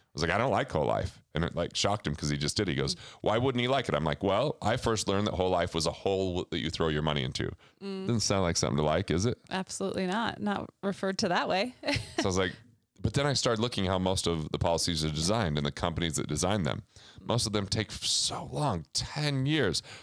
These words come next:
Speaker 1: Some are as bad as twenty years to break even. Can you imagine? Like, that's, you're gonna do better in a savings account, for
Speaker 2: Yeah.
Speaker 1: crying out loud.
Speaker 2: Mm-hmm.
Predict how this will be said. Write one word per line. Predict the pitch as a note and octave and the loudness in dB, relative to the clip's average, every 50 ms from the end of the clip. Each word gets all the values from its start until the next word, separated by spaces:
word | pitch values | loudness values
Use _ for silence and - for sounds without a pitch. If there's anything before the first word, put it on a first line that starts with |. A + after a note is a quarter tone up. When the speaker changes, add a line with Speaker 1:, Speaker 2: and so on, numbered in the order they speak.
| - | -6
Speaker 1:
Some | - - B2+ C#3 D3 | -2 -2 0 2 2
are | C#3 | 0
as | A#2+ G#2 | 0 0
bad | F#2+ A#2+ A#2+ C3 | 2 2 2 2
as | A#2+ G#2 - | 2 0 -2
twenty | - - - - B2 C3 C#3+ C#3 | -2 -4 -4 0 0 0 2 2
years | B2 A2+ A#2+ C3 B2+ A2+ - | 2 2 2 2 2 0 0
to | - | -2
break | E2 A2 A2+ A2+ - - | 0 2 2 2 2 2
even. | B2+ G#2+ F2 D#2+ | 2 2 0 0
Can | D#2+ - C3+ | 0 2 2
you | D3 D#3 | 2 2
imagine? | C#3 A2+ G#2+ G#2+ B2 C3+ E3+ G#3+ B3 - - - _ _ _ _ _ _ - | 2 2 2 2 2 2 0 -2 -2 -4 -8 -16 _ _ _ _ _ _ -4
Like, | G#2+ G2 | -2 0
that's, | D#3 E3 E3 - G2+ G2+ G#2+ G2 - - - - | 0 0 0 0 -2 -4 -6 -10 -12 -16 -8 -2
you're | - A2+ B2+ | 0 2 2
gonna | C3+ D3 C#3+ | 2 2 2
do | A#2 B2+ C3+ | 2 0 2
better | A2+ G#2 G#2 G#2+ A#2 B2+ C3+ C3 - - _ _ - | 2 2 4 4 4 2 2 0 -4 -10 _ _ 0
in | A#2 | 2
a | C#3+ D3 | 2 2
savings | - - F#3 G#3+ A#3+ B3+ B3 G3+ D#3+ C3+ | 2 2 4 4 4 4 4 4 2 2
account, | C3 - A#2+ A2 G2+ F2+ - - | 0 2 2 2 2 2 0 0
for | - - | -2 0
Speaker 2:
Yeah. | G2+ - | 0 2
Speaker 1:
crying | G#2 G2 F#2+ F2+ | 2 2 2 4
out | F2 E2 A#1 G#1+ | 2 2 4 4
loud. | D2 D2 C2+ - G3+ | 2 2 2 2 0
Speaker 2:
Mm-hmm. | G3 G#3+ F#3+ G3 - | 0 -2 -2 -2 -4